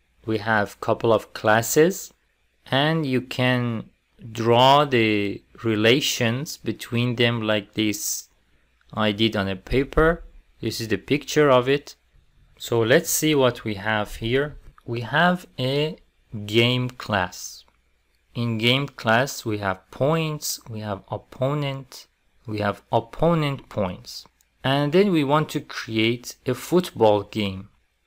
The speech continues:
Football game extends the game, as we mentioned before, which means that it includes whatever game has plus extra variables.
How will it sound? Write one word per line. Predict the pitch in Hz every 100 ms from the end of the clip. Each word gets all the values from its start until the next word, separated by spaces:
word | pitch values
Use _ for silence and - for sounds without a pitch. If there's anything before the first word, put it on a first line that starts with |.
| _
Football | - - 156 175 - 170 170
game | 151 151 151 151 175 _ _ _ _ _ _ _ -
extends | 120 - - - - 147 160 151 -
the | - 104
game, | 101 104 101 95 - _ _ _ _ _ _ -
as | 123 117 110
we | 113
mentioned | 113 120 120 123 110
before, | 104 101 - 113 131 175
which | 175 110 -
means | 110 113 113 110
that | - 101 95 - _ _
it | - 101 -
includes | 120 113 101 - - 127 165 160 - - -
whatever | 101 104 127 151 156 147 151 143 - - 104
game | 104 117 120 127 127
has | - - 110 120 151 185 - - _ -
plus | - 120 180 185 - - - _ _
extra | 131 127 - - - 123 123 120 123 _ _ -
variables. | 104 117 101 87 - 92 -